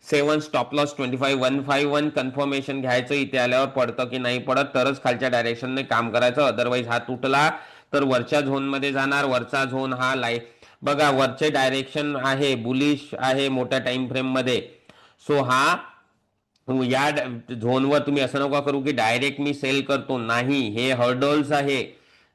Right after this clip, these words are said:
राईट? हे हर्डल्स आहे आणि आपल्याला इथे चांगलं कन्फर्मेशन पाहिजे की खाली येणार की नाही येणार. एक मिनिट बघायचं, ट्वेंटी फाईव्ह टू फोर एट, स्टॉप लॉस ट्वेंटी फाईव्ह थ्री थ्री फाईव्ह.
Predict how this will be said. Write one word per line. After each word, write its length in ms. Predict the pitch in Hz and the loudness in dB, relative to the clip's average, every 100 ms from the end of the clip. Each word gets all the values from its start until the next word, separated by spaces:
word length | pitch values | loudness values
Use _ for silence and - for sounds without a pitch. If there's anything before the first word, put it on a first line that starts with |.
| - | -6
राईट? 380 | 104 123 160 160 | 0 2 2 0
हे 200 | 143 139 | 0 2
हर्डल्स 560 | 127 120 123 135 143 | 4 2 2 0 0
आहे 200 | 143 139 | 0 0
आणि 220 | 143 139 135 | 0 -2 -2
आपल्याला 360 | 123 - 135 | -4 -2 0
इथे 240 | 135 131 139 | 0 -2 -4
चांगलं 420 | 135 117 135 147 | -4 -2 0 0
कन्फर्मेशन 720 | 143 127 123 135 139 135 139 | 0 -4 -2 -2 -2 -2 -2
पाहिजे 380 | 135 123 120 143 | 0 0 0 -2
की 160 | 147 147 | -2 -2
खाली 260 | 117 123 135 | -2 0 0
येणार 320 | 123 127 123 | 2 0 0
की 120 | 127 | -2
नाही 220 | 131 131 | -2 0
येणार. 240 | 127 127 117 | 0 0 0
एक 220 | 120 127 | -2 -2
मिनिट 200 | 131 120 | -4 0
बघायचं, 380 | 120 123 123 110 | 2 2 0 -2
ट्वेंटी 460 | 120 120 139 139 139 | -2 -2 -2 -2 0
फाईव्ह 340 | 131 143 147 139 | 2 2 0 0
टू 160 | 127 127 | -6 -2
फोर 160 | 131 123 | -2 0
एट, 300 | 139 151 151 | 0 0 -4
स्टॉप 540 | - - - 131 123 | -20 -14 -2 0 2
लॉस 200 | 135 131 | 2 2
ट्वेंटी 340 | 131 123 123 | 0 0 -2
फाईव्ह 380 | 123 123 127 143 143 | 0 2 4 2 -2
थ्री 180 | 135 135 | -2 -2
थ्री 320 | 135 131 135 131 - | 0 0 0 -2 0
फाईव्ह. 380 | 135 135 117 | 2 2 0